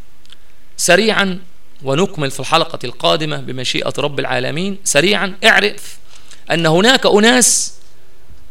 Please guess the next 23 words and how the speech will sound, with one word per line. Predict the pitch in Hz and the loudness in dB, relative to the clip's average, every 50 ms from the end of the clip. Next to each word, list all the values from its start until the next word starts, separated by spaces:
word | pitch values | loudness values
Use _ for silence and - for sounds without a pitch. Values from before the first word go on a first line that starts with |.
| - - - - - | -8 -8 -8 -6 2
لا | 123 160 202 196 | 6 8 8 10
ينفع | 190 214 226 214 185 - 185 180 165 175 165 - - - - - - - - - - - | 10 8 8 6 6 6 6 6 6 4 -2 -10 -10 -10 -10 -10 -10 -8 -8 -4 -2 0
أن | 139 131 | 0 4
تدفع | - 196 196 - - 135 131 | 4 4 4 4 4 4 4
لهم | 156 165 156 139 | 4 4 2 2
زكاة | 117 131 127 - 165 180 180 165 156 135 - | 0 0 2 4 4 4 4 4 2 2 2
فطر | - - 175 185 175 185 185 196 196 208 208 - - - - | 2 2 2 4 6 6 6 6 6 4 0 -2 -2 4 6
ولا | 156 170 156 135 | 8 10 10 8
زكاة | 120 131 - 143 127 - 123 | 8 4 2 0 0 0 -2
مال. | 120 113 104 - - - - - - - - - - - - - - - - - - - - | -2 -4 -4 -4 -6 -8 -8 -8 -8 -8 -8 -8 -8 -8 -8 -8 -8 -8 -8 -8 -8 -6 -2
هناك | 127 127 143 175 175 175 143 | 2 4 6 6 6 6 4
أناس | 123 131 135 165 190 208 208 - - - - - - - - - - - - - - - - | 4 6 6 6 6 6 4 2 0 -2 -4 -6 -8 -8 -10 -10 -10 -10 -10 -10 -10 -6 2
لا | - 156 175 160 | 6 8 10 10
ينفع | 147 160 175 165 143 - - 143 117 - 117 - - - - - - - - - - - - - - | 10 10 8 6 6 6 6 6 6 4 2 -4 -10 -10 -10 -10 -10 -10 -8 -10 -10 -10 -2 2 4
أن | 139 131 - | 4 6 6
تدفع | 180 185 - - 156 131 | 6 6 6 6 6 6
لهم | 135 147 135 127 120 117 - - - | 6 6 4 4 2 -2 -4 -6 -4
زكاة | 135 135 135 - 175 175 170 165 151 | 0 0 2 4 6 6 6 6 6
مال | 147 160 180 185 185 190 196 196 202 202 - - - - - - - - - - - - - | 6 8 8 8 8 8 6 6 4 0 -4 -8 -10 -10 -8 -8 -8 -8 -8 -8 -8 2 6
ولا | 135 170 - 175 160 | 10 10 12 12 10
زكاة | 131 151 147 - 165 170 160 143 | 10 6 6 6 6 4 4 4
فطر. | 139 139 143 139 143 - - - - - - | 2 2 0 -2 -2 -4 -10 -10 -10 -8 -6
لماذا؟ | - 135 - 160 165 160 147 131 143 135 127 - | -4 0 4 6 6 6 8 6 6 4 2 0